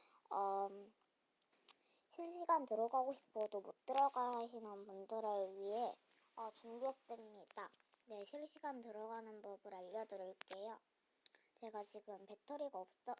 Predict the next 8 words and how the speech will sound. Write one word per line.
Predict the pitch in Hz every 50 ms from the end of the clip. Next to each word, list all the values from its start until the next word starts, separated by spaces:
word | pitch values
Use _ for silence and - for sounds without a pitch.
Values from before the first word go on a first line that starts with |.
| - -
얼마 | 202 196 196 220 240 220
없어서, | 196 - _ _ _ - 240 254 247 240 233 208 208 208 202 - -
네, | - - _ _ _ _ - - - _ _ _ -
빠르게 | 247 262 277 285 285 277 254 220
할게요. | 202 202 202 - 214 196 180
여기 | 190 185 196 180 180 196
유튜브에 | 220 _ _ _ - 302 285 277 254 226 214 208
들어가십니다. | - 208 202 202 214 214 202 - - _ 190 - - - _ _ -